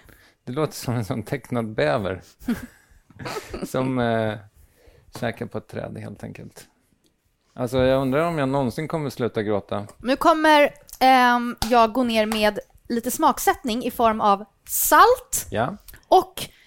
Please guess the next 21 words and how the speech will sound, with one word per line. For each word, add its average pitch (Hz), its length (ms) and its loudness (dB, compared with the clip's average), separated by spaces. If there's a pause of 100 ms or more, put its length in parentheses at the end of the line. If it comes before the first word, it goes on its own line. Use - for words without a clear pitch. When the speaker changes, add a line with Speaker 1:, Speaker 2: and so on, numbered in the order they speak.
Speaker 2:
en 320 340 4
matsked 226 680 2
vitvinsvinäger. 214 1400 2 (180)
Speaker 1:
Okej. 147 520 -4
Speaker 2:
Nu 320 380 4 (400)
ska - 160 -2
jag 240 80 2
prata 226 300 2
om 202 120 -2
det 202 60 2
här, 185 240 4
skillnaden 262 640 0
i 196 240 2 (440)
en 196 300 0
vardagsgrön 220 1500 2
ärtsoppa - 600 0 (140)
och - 180 -4
en 202 160 -4
crème 254 460 -2
ninon. 240 280 -6 (300)
Speaker 1:
Ouais. 151 200 0